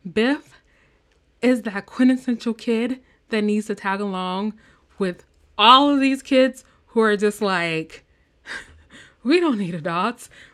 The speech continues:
We're gonna do this on our own," because I feel like she was the most reasonable one out of the entire bunch, even, like, the older kids as well.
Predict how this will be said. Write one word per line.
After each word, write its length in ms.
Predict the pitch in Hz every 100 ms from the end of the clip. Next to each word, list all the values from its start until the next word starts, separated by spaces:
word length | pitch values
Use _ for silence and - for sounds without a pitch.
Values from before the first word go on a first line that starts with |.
| -
We're 120 | 330
gonna 220 | 320 262
do 100 | 233
this 180 | 254 269
on 120 | 254
our 140 | 262 254
own," 280 | 254 214 190
because 460 | 196 233 190 180 165
I 120 | 180
feel 220 | 190 226
like 260 | 220 196 185
she 560 | - 196 202 202 202 - _ _ _ _ _ _ _
was 320 | 190 202 185
the 80 | 180
most 340 | 180 175 - 165
reasonable 600 | 175 175 175 208 208 220
one 380 | 220 226 233 233 -
out 160 | 185
of 380 | 180 170 160 165
the 300 | 165 165 165
entire 480 | 156 - 190 175 180
bunch, 440 | 180 202 208 -
even, 340 | - 175 175 180
like, 260 | 165 151 -
the 260 | 160 143
older 260 | 175 170 185
kids 440 | 185 226 240 247
as 160 | 185 170
well. 360 | 170 170 202